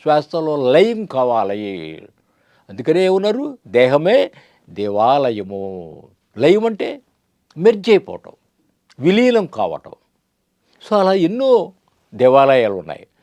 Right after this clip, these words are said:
నేను ప్రాక్టికల్గా అనుభూతించా. మంత్రాలయం, రాఘవేంద్రుడు అక్కడే సమాధి స్థితిలోకి వెళ్ళిపోయాడు మహానుభావుడు.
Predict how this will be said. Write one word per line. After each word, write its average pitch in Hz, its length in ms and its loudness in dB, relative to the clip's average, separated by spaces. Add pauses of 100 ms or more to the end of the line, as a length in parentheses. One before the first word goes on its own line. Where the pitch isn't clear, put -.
నేను 160 160 -12
ప్రాక్టికల్గా 233 920 0 (360)
అనుభూతించా. 143 720 -6
మంత్రాలయం, 123 680 0
రాఘవేంద్రుడు 143 640 0
అక్కడే 135 480 0 (640)
సమాధి 151 420 0
స్థితిలోకి 120 420 -4
వెళ్ళిపోయాడు 98 440 -6
మహానుభావుడు. 95 760 -12